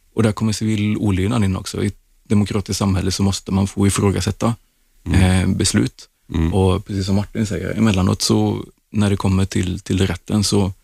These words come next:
Speaker 1: så frias vi. Vi hade ett
Speaker 2: Mm.
Speaker 1: väldigt intressant fall här om året i England, i Kingsnorth,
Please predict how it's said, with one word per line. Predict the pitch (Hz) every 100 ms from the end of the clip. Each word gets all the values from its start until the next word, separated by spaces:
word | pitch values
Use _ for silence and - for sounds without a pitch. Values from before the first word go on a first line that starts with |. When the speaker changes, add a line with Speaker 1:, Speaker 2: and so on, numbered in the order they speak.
| _ _ _
Speaker 1:
så | - -
frias | 107 92 90 -
vi. | 117 120 - _ _ _ _
Vi | - 104
hade | 101
ett |
Speaker 2:
Mm. |
Speaker 1:
väldigt | 87 90 101
intressant | 98 98 92 90
fall | 95 92 92 90
här | 92 92
om | 98
året | 92 92 95 -
i | 87 90 92 -
England, | 95 87 101 117 104
i | 101 98 -
Kingsnorth, | 107 87 - 113 127